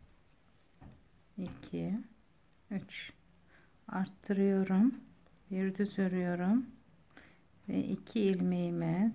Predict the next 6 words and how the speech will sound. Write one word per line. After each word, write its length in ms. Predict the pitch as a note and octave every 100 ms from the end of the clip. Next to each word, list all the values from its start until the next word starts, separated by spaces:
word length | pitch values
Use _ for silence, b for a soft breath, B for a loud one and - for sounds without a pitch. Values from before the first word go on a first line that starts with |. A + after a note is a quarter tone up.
| -
düzeltip 1000 | F#3 F3+ E3+ D#3+ D#3+ - E3+ F3+ G#3+ - - -
kenarlarını 1000 | - F3+ E3+ E3+ E3+ E3 E3 E3 F#3+ A#3+ - - - b b b b
sola 400 | - - G#3+ G3+
meyilli 400 | G3+ F#3+ F3+ F3
olarak 440 | E3+ E3 F#3+ A3+ A#3
kesiyorum. 560 | G3 F#3 - F3 -